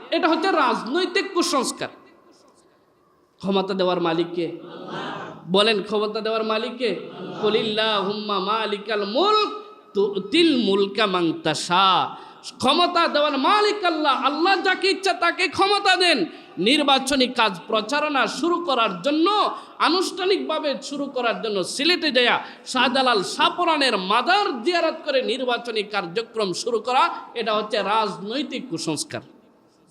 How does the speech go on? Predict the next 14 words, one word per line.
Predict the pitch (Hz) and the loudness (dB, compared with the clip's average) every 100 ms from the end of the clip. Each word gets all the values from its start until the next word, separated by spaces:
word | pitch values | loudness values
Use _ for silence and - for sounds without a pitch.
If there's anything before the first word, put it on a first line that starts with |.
| _ _ - - - | _ _ -20 -20 -10
কথা | 147 165 | -6 -4
ঠিক | 170 180 | -2 -2
কিনা? | 214 220 151 151 - 202 220 220 - - - - - - - - | -2 -2 -4 -6 -10 -8 -4 -4 -6 -12 -16 -20 -20 -20 -14 -6
কথা | 190 | -2
ঠিক | 226 262 - | -2 -4 -2
কিনা? | 320 294 - - - - | 0 0 -4 -10 -18 -6
এটা | 269 | -4
হচ্ছে | 294 349 | 0 2
রাজনৈতিক | 349 359 277 - 415 415 392 381 | 4 2 0 -2 0 0 -2 -2
কুসংস্কার। | 359 - 349 - - 180 - - - - - - - _ _ _ _ _ _ _ _ | -2 0 0 0 -2 -6 -6 -20 -20 -20 -20 -20 -20 _ _ _ _ _ _ _ _
ভালো | 214 277 392 | -4 2 2
কাজ | 349 370 262 | 2 0 0
শুরু | 349 - 277 | 0 2 2
করবেন, | 285 214 190 | 0 0 -2